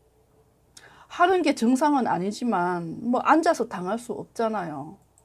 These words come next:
저항, 저항은 해야죠. <laughs> 예, 나는 이날 열 시 십이 분에 이제 집회 다-, 장소에 도착해서,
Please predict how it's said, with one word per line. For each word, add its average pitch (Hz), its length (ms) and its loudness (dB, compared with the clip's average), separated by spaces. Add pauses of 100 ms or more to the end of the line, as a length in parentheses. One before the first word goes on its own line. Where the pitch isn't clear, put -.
(220)
저항, 262 480 4
저항은 254 520 4
해야죠. 202 680 -6 (960)
<laughs> - 600 -18 (1160)
예, 208 220 -4
나는 247 340 8
이날 269 520 4
열 214 200 8
시 254 240 -2
십이 302 340 0
분에 220 300 -2
이제 170 240 -6
집회 247 320 -2
다-, 190 180 -6 (140)
장소에 214 440 -2
도착해서, 175 1300 -4